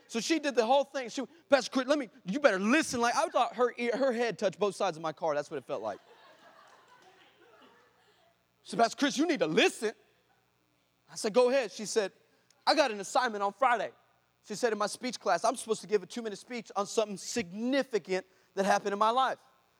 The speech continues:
And I said, "Okay." And she said, "Well, I was praying on Saturday, and Holy Spirit spoke to me. He said, 'I want you to share your testimony in your speech class because that's something significant that happened in your life.'"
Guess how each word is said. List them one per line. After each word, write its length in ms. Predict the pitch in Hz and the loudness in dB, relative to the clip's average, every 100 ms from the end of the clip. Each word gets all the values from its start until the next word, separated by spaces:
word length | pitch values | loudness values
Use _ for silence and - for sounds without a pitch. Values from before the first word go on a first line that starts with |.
| _ _ _ | _ _ _
And 80 | 196 | -4
I 20 | |
said, 160 | 208 208 | -2 0
"Okay." 340 | 233 233 240 - | 0 2 0 -2
And 80 | |
she 140 | 175 214 | -10 -2
said, 240 | - 226 - _ | 2 2 0 _
"Well, 100 | 190 | 2
I 80 | 240 | 4
was 160 | 254 - | 4 0
praying 440 | - 277 285 220 | -2 0 2 0
on 120 | 214 | -4
Saturday, 500 | 196 269 269 214 185 196 _ _ _ - | 0 2 4 4 2 0 _ _ _ -2
and 80 | 196 | 4
Holy 180 | 294 302 | 4 2
Spirit 300 | - 285 247 | 0 -2 2
spoke 260 | 269 254 - | 2 2 0
to 40 | |
me. 80 | 190 | -4
He 140 | 233 | -2
said, 180 | 247 247 226 | 2 2 4
'I 100 | 254 | 2
want 220 | 311 254 | 2 -2
you 60 | 226 | -4
to 60 | |
share 240 | 226 - 240 | -4 0 0
your 180 | 208 214 | 0 -2
testimony 640 | 262 262 - 196 165 175 _ _ _ | 0 0 -2 -2 -2 -2 _ _ _
in 140 | 240 240 | 0 2
your 120 | 254 | 0
speech 360 | - 311 277 | 0 -2 -2
class 480 | - 214 123 - - _ _ - | 2 4 2 -2 -20 _ _ -6
because 240 | 208 247 | 0 2
that's 160 | 294 - | 2 2
something 180 | 233 | -2
significant 520 | 220 285 269 285 233 202 | -2 -2 2 0 0 0
that 80 | |
happened 280 | 196 202 208 | 2 0 -2
in 60 | 208 | -2
your 100 | 247 | 2
life.'" 280 | 285 247 | 2 2